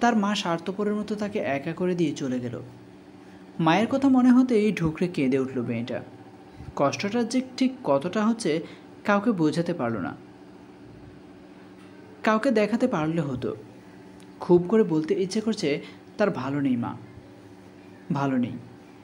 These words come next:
নিজেকেই যে নিজের কাছে এক বোঝা বলে ঠাওর হচ্ছে। এই বোঝার ভার যে অনেক, সহ্য করার মতো নয়।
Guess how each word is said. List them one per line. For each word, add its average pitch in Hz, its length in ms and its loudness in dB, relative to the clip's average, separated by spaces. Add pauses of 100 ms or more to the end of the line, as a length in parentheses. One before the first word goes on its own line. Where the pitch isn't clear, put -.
(280)
নিজেকেই 233 400 6
যে 262 120 2
নিজের 226 280 4
কাছে 247 260 2
এক 165 260 0
বোঝা 139 300 0
বলে 170 200 2
ঠাওর 131 280 -4
হচ্ছে। 123 340 -8 (800)
এই 214 120 6
বোঝার 160 360 4
ভার 143 300 0 (580)
যে 170 160 4
অনেক, 139 340 0 (640)
সহ্য 208 400 4
করার 247 200 4
মতো 156 240 2
নয়। 117 160 -4